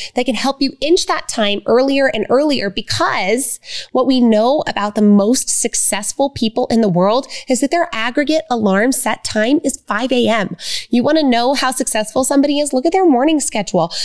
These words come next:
Look what they do before the rest of the world is waking. A-, and the statistics prove this as well. We won't go into them here, but they really do. So let's talk a little bit about how to get up with gusto.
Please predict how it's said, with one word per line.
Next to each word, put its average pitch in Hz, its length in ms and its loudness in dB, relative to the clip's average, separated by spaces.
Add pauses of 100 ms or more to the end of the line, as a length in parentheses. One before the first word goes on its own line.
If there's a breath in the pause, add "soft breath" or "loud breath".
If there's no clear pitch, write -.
(100)
Look 254 160 0
what 339 100 0
they 349 160 2
do 240 260 2
before 233 300 -2
the 214 100 0
rest 190 300 -4
of 220 80 -4
the 226 80 -4
world 190 440 0
is 196 140 -2
waking. 185 560 -2 (240 loud breath)
A-, 233 200 -2
and 220 240 -4
the 233 260 0
statistics 294 760 -2
prove 240 380 0
this 226 220 -2 (240 loud breath)
as 220 180 0
well. 202 320 0
We 214 140 2
won't 226 240 0
go 233 140 -2
into 202 260 0
them 196 180 -2
here, 180 320 0 (220 loud breath)
but 208 100 -2
they 226 140 0
really 226 360 2
do. 202 280 0
So 208 280 0 (220 loud breath)
let's 262 300 0
talk 381 160 -2
a 403 40 0
little 285 180 2
bit 269 120 0
about 240 300 -4
how 220 180 0
to 277 80 2
get 220 240 -2
up 214 220 -2
with 247 120 0
gusto. - 420 -4